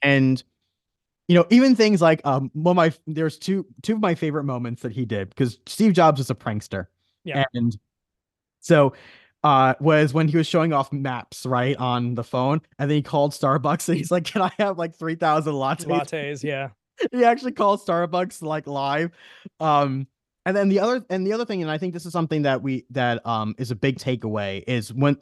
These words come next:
Speaker 1: during these types of, you know, whenever you're doing any kind of performance, which this is a performance,
Speaker 2: Yeah.
Speaker 1: right, is chances are something's always gonna go wrong, right? Like, and, you know, like, being on the road, and you've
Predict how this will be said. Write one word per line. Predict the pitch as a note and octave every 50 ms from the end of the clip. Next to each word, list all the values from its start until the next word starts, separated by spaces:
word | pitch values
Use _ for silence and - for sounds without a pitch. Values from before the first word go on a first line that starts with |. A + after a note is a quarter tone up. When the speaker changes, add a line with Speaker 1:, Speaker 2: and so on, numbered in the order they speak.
| - -
Speaker 1:
during | C3+ - D3 C#3+ C#3
these | C3 B2+ A#2 -
types | - C3 B2 - -
of, | B2 A#2 A2 - _ _ _
you | - G3+
know, | F3+
whenever | E3+ A3 A#3 B3+ B3+ A#3+ B3
you're | A#3 G3+
doing | F#3 F3+ E3+ D#3+
any | D3 D3+
kind | C#3+ D#3 D3 C3
of | A2+
performance, | B2+ A#2 - B2+ A#2 G2 G2 F#2+ - -
which | D3+ - - -
this | - G3+ F#3 -
is | F3+ D#3 A#2+
a | B2+
performance, | - - A#2 - B2 A2+ G2 F2+ F2+ -
Speaker 2:
Yeah. | A3+ G#3+ D3+ - _ _ -
Speaker 1:
right, | A2+ A#2+ A#2+ - _ _ _ _ _ _ _ _ _ _ _ _
is | - D#3 D#3 D3+ D3 C#3+ C#3 - _ _ _ _ _ _ _ _ _ _ _ _ _ _ _ -
chances | - C4 D4 C4+ B3 G#3+
are | A3+ G3
something's | - G#3 F#3 E3 F3+ F3+ C#3 D3
always | D3 C#3+ D3+ C#3+
gonna | - D#3+ C#3+ C#3
go | A#2+ B2+ A#2+ B2 A2 -
wrong, | A#2 A2 F#2+ E2+ D#2 F2+
right? | G#2+ A2+ A2 G2 A2 A2+
Like, | A2 A#2+ A2+ -
and, | C3+ C3+ C3+
you | C#3+ E3+
know, | E3 D#3 A#2+ G#2+ G#2+
like, | A2 A2+ A2 -
being | - E3 D#3+ D3+
on | C3+ B2+
the | B2+ B2
road, | B2+ E3+ G#3 G3 F#3+ F#3+ F3+ F3+
and | E3 C#3+ C3+ C3
you've | C3+ C3+ B2 A2+